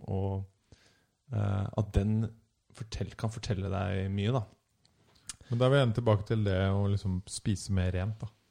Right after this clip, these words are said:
Speaker 1: Ja.
Speaker 2: At det på en måte egentlig er en nøkkel her.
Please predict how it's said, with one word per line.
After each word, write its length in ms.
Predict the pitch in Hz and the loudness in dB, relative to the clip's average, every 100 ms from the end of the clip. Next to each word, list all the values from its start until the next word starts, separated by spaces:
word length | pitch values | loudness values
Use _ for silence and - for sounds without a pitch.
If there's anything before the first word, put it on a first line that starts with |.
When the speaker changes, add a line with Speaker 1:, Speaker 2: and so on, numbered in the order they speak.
| _ - | _ 0
Speaker 1:
Ja. 160 | 110 110 _ _ | 0 -2 _ _
Speaker 2:
At 140 | - 90 | -8 -2
det 220 | 90 87 90 | 0 0 -2
på 100 | 117 | -2
en 60 | 95 | -4
måte 160 | - | -2
egentlig 220 | 95 82 104 | -6 -4 -2
er 280 | 90 87 - | 0 -2 -2
en 200 | 92 95 | -4 -4
nøkkel 420 | 98 - - 95 | -6 -8 -8 -4
her. 220 | 92 113 | 2 2